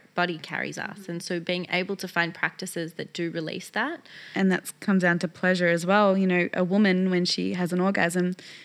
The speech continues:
Speaker 2: is actually <laughs> accelerating her creativity. So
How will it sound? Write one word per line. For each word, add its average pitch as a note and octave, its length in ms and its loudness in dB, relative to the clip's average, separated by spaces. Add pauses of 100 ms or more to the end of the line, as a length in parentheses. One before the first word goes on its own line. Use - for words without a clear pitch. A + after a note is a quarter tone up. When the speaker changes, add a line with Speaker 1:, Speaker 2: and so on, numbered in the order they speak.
(200)
Speaker 2:
is G3 140 0
actually F#3 600 4 (260)
<laughs> - 240 -10
accelerating F#3+ 600 4
her E3+ 180 2
creativity. E3+ 720 -2 (340)
So F3 520 4